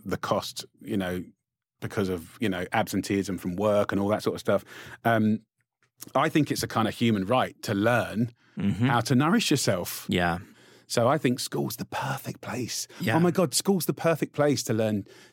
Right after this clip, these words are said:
Speaker 1: ten recipes.
Speaker 2: Yeah, putting it and quantifying
Speaker 1: Science,
Speaker 2: it the way
Speaker 1: history,
Speaker 2: Yeah, and then food.
Speaker 1: budgeting, math. There's no better way to learn
Speaker 2: Yeah.
Speaker 1: maths than baking. You know, there's no better way to learn
Speaker 2: Yeah.
Speaker 1: history than food, whether it's American history or, or ancestral history of the founders of America. So I, I think,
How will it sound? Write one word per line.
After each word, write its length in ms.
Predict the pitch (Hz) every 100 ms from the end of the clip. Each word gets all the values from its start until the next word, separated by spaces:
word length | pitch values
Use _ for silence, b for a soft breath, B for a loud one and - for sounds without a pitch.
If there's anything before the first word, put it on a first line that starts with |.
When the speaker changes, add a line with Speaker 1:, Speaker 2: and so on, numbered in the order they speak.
| -
Speaker 1:
ten 240 | 131 107
recipes. 500 | 98 - - - -
Speaker 2:
Yeah, 200 | 165 160
putting 300 | 120 156 220
it 80 | 214
and 80 | 139
quantifying 640 | - 185 156 147 135 123
Speaker 1:
Science, 220 | 104 98 -
Speaker 2:
it 60 |
the 120 | 123
way 140 | 113 117
Speaker 1:
history, 520 | 117 120 139 135 127
Speaker 2:
Yeah, 320 | 113 120 113 117
and 120 | 127
then 140 | 139
food. 200 | 147 233 151
Speaker 1:
budgeting, 300 | - 143 139
math. 400 | 127 147 135 -
There's 160 | 156
no 160 | 156 180
better 240 | 135 160
way 160 | 151 160
to 120 | 147
learn 360 | 139 156 151 113
Speaker 2:
Yeah. 60 |
Speaker 1:
maths 420 | 113 151 107 - -
than 180 | 120
baking. 520 | 113 113 160 - - - B B B
You 120 | - 131
know, 240 | 110 107
there's 240 | 120 131
no 200 | 127 147
better 320 | 123 160 160 135
way 220 | 139 139
to 100 | 139
learn 160 | 127
Speaker 2:
Yeah. 100 | 110
Speaker 1:
history 340 | 165 - 117 107
than 160 | 101
food, 500 | 107 - 165 131 -
whether 240 | - 117 117
it's 100 | 98
American 380 | 113 139 131 117
history 420 | 127 - 120 113
or, 200 | 107 104
or 200 | 117 107
ancestral 560 | 117 131 - 131 - 107
history 340 | 110 - 104
of 160 | 101 - B B
the 60 | -
founders 400 | - 120 143 98
of 100 | 85
America. 360 | 82 82 - 82
So 160 | 123
I, 160 | 139 143
I 40 |
think, 240 | 143 240